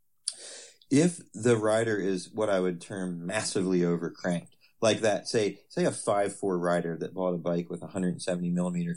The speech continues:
cranks, and this person s-, riding like, uh, I don't know, a sixty-five centimeter seat height on a hundred seventy millimeter crank, that rider is massively overcranked. That position might be so compromised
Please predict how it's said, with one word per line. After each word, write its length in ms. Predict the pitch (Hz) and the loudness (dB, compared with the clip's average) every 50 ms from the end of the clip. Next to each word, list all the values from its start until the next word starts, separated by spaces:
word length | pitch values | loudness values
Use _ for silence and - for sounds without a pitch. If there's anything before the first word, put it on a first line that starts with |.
| - | -2
cranks, 280 | - 92 87 90 87 - | 0 2 2 2 2 2
and 100 | 90 87 | 2 0
this 120 | 87 85 - | 0 0 -2
person 400 | - - 90 87 - 95 90 90 - - - - - _ _ _ _ - | 0 0 2 2 2 2 0 0 -2 -6 -16 -18 -18 _ _ _ _ -4
s-, 160 | - - - 92 87 | -2 -2 -2 -2 0
riding 500 | - 113 107 107 104 101 95 95 95 92 | 2 4 4 6 6 6 4 4 2 0
like, 280 | 92 90 90 90 87 - | 0 2 0 0 0 0
uh, 240 | 98 92 87 87 92 - | 0 2 2 2 2 0
I 80 | 107 | 0
don't 80 | 107 95 | 0 2
know, 160 | 92 90 90 | 2 2 2
a 40 | - | 0
sixty-five 640 | - - 147 147 - - 123 117 117 110 101 92 90 | 0 -2 -2 -2 -2 -2 -2 0 2 2 2 2 0
centimeter 440 | - 110 98 98 95 95 92 92 | -2 -4 -4 -2 -2 -2 -2 -2
seat 260 | 87 - - 95 92 - | -4 -4 -6 -8 -6 -4
height 240 | 101 98 104 110 - - | -2 -2 -2 -2 -2 -2
on 140 | 92 87 | -2 -2
a 40 | 85 | -2
hundred 320 | 85 95 92 90 87 - - | -2 -4 -4 -4 -4 -6 -6
seventy 280 | - 95 92 92 92 90 | -4 -4 -4 -4 -6 -8
millimeter 420 | 90 90 92 90 90 90 90 85 - | -10 -10 -12 -12 -14 -16 -16 -12 -6
crank, 220 | - 98 92 90 - | -4 -4 -4 -2 -2
that 160 | 110 90 - | -4 -2 0
rider 340 | 101 98 101 98 98 92 90 | 0 2 2 2 2 2 0
is 160 | 90 85 - - | -2 -4 -8 -14
massively 560 | 90 90 92 95 101 - - 107 95 95 92 90 | -12 -8 -6 -6 -6 -6 -4 -4 -2 0 0 0
overcranked. 720 | 85 85 85 80 82 - _ - 90 - - - _ - - _ - - _ _ _ | 0 0 -2 -6 -8 -12 _ -12 -12 -12 -12 -16 _ -20 -20 _ -20 -20 _ _ _
That 180 | - 127 139 - | 0 0 0 0
position 580 | - 135 120 120 120 117 - 101 98 98 101 | 0 0 2 2 2 2 0 0 0 0 0
might 280 | 104 110 113 123 127 - | 2 2 2 2 2 0
be 120 | - 107 | -2 -2
so 260 | 104 - - 107 98 92 | 0 2 2 2 2 2
compromised 920 | - - 95 95 90 - 98 85 78 78 80 78 78 78 73 - - - | 2 0 0 0 0 0 -2 -2 -2 -2 -4 -6 -6 -8 -10 -12 -14 -18